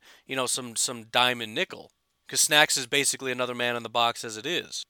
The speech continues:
which I'm fine with that plan if that's what you wanna try, but if it's not working, put that guy back in the box, please. But if it does work, how much scarier is that? If they're as lethal with a light box as they are with a heavy box because of Snacks Harrison, but now they got an extra D B in coverage? Oh my goodness.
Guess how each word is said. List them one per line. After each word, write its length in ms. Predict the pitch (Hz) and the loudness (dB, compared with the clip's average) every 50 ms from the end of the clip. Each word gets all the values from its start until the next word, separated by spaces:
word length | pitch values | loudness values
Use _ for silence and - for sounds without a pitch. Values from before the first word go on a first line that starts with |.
| _ _ _ | _ _ _
which 180 | - 147 139 147 | -2 0 2 2
I'm 100 | 135 117 | 0 2
fine 300 | - 165 165 175 185 185 | 4 4 6 6 6 4
with 120 | 156 - | 2 0
that 180 | 143 123 117 - | 2 0 0 0
plan 260 | - 143 135 131 127 | 0 0 2 2 2
if 80 | 117 | 0
that's 160 | - 131 123 - | -2 -2 -2 -2
what 100 | 139 127 | -6 -6
you 100 | 123 123 | -6 -4
wanna 200 | 123 113 104 - | -4 -4 -4 -4
try, 380 | - - 165 180 175 139 123 | -2 2 6 6 8 6 6
but 100 | 113 117 | 2 -2
if 100 | 110 101 | -6 -8
it's 120 | 127 117 143 | -6 -2 2
not 180 | 156 147 127 | 2 2 2
working, 320 | 127 160 170 - - 110 101 | 2 0 0 -2 -4 -6 -8
put 160 | - 156 - | -10 -4 0
that 180 | - 151 147 | 2 2 4
guy 180 | 135 147 139 135 | 6 6 4 4
back 260 | 131 131 127 127 - | 4 4 2 2 2
in 60 | 131 | -2
the 60 | 117 113 | -10 -4
box, 360 | - 123 123 120 - - - | -2 0 0 0 -2 -4 -10
please. 320 | - - - - - - - _ _ _ - | -16 -16 -16 -14 -12 -14 -14 _ _ _ 0
But 120 | - 151 | 2 2
if 80 | 135 117 | 2 2
it 80 | 120 - | 4 8
does 200 | 139 170 170 131 | 8 8 8 6
work, 220 | 120 113 110 - | 0 -4 -2 -2
how 80 | - 165 | -2 0
much 180 | 175 170 - | 0 2 2
scarier 520 | - - - 147 156 156 151 143 139 143 131 | 2 2 2 2 2 2 2 2 0 0 0
is 100 | 123 120 | 0 2
that? 400 | 165 185 170 120 80 76 - - _ | 4 4 4 4 2 -6 -16 -16 _
If 120 | - - - | -8 -2 -2
they're 140 | 156 143 - - | 0 0 0 2
as 320 | 143 147 160 160 131 135 | 4 6 6 6 4 2
lethal 420 | 139 156 170 156 - 139 127 123 | -2 -4 -4 -4 -4 -6 -6 -4
with 140 | 123 120 - | -6 -6 -6
a 60 | 131 | -6
light 320 | 123 117 120 131 139 131 - | -2 2 2 2 2 0 0
box 340 | 131 127 131 127 - - 135 | 2 4 4 4 2 -2 -6
as 80 | 117 | -4
they 80 | 110 123 | -2 0
are 100 | 127 127 | 0 0
with 120 | 123 117 | 0 -2
a 60 | 110 | 0
heavy 200 | 113 139 156 165 | 2 0 0 0
box 320 | 160 123 113 107 113 - - | -2 0 2 2 2 0 -2
because 320 | - 127 - - 147 135 | -10 -10 -6 -4 -4 -4
of 100 | 135 - | -4 -4
Snacks 360 | - - 135 131 127 120 - | -4 -2 0 2 0 0 0
Harrison, 460 | - 127 127 143 156 147 - 190 190 185 - - - - | -2 -2 -2 -2 -2 -2 -4 -4 -6 -10 -16 -18 -12 -6
but 140 | 135 127 | -2 2
now 120 | 131 131 131 | 2 4 4
they 120 | 131 131 | 4 2
got 100 | 127 131 | 2 2
an 100 | 127 123 | 2 2
extra 320 | 127 127 - - - 127 113 | 0 0 -2 -4 -10 -10 -8
D 160 | 120 120 120 | -8 -8 -8
B 200 | 113 123 123 123 | -6 -6 -6 -6
in 100 | 113 98 | -6 -4
coverage? 460 | - 120 123 135 156 165 160 - - - - - _ _ - | -4 -4 -4 -4 -4 -6 -8 -8 -12 -14 -18 -20 _ _ -14
Oh 100 | - 175 | -14 -12
my 160 | 107 92 87 - - | -12 -14 -16 -12 -8
goodness. 500 | 131 156 165 123 - - - - - | -6 -6 -6 -8 -10 -12 -12 -12 -12